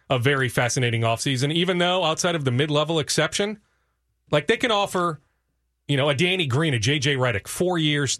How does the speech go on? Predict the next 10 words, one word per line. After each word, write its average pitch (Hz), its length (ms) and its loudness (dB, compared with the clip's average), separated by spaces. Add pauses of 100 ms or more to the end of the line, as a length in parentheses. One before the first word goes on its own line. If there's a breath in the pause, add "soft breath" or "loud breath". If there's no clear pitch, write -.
thirty-six 147 880 -2
million 113 440 0
dollars 87 320 -2
if 113 160 -2
Danny 98 260 -2
Green 98 240 -2
opts 90 240 -2
out 95 160 0
of 85 60 -4
his 82 260 -4